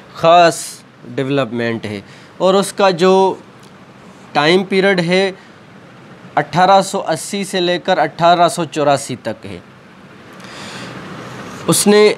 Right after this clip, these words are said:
एक फैक्ट्री एक्ट भी इंट्रोड्यूस किया था एटीन एटी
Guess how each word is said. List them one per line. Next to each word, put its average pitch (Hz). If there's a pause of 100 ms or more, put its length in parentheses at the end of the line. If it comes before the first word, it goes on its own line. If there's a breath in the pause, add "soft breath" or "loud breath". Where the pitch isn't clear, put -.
एक 185
फैक्ट्री 185
एक्ट 180 (960)
भी 180
इंट्रोड्यूस 170
किया 160
था 160 (640 loud breath)
एटीन 180
एटी 165